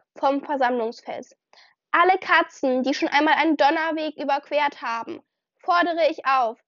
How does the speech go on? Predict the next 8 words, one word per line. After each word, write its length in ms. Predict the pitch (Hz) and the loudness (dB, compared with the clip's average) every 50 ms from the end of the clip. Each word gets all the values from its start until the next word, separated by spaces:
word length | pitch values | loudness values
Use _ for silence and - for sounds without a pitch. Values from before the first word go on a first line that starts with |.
| _ _ _ _ _ - | _ _ _ _ _ -12
sich 160 | 254 254 269 | -10 -10 -10
hier 320 | - - - 359 349 349 - | -10 -8 -6 -6 -6 -6 -8
zu 140 | - 349 330 | -10 -10 -6
versammeln.“ 760 | 349 320 302 294 302 285 294 285 233 208 202 202 - - _ _ _ _ _ _ _ _ _ _ _ _ _ _ _ _ _ _ _ _ _ _ _ _ _ _ 311 _ _ _ | -6 -6 -4 -2 -2 -2 -2 -2 -4 -6 -8 -8 -12 -16 _ _ _ _ _ _ _ _ _ _ _ _ _ _ _ _ _ _ _ _ _ _ _ _ _ _ _ _ _ _
Nach 140 | 302 294 | _ _
diesem 280 | _ 302 285 285 285 285 | _ -20 -20 -20 -20 -20
traditionellen 800 | _ _ - 285 311 349 349 - - - 311 311 269 269 269 277 | _ _ -8 -6 -6 -6 -6 -8 -8 -6 -6 -6 -4 -4 -4 -6
Ruf 440 | 262 254 254 254 269 277 277 285 302 | -6 -6 -6 -6 -4 -4 -6 -6 -8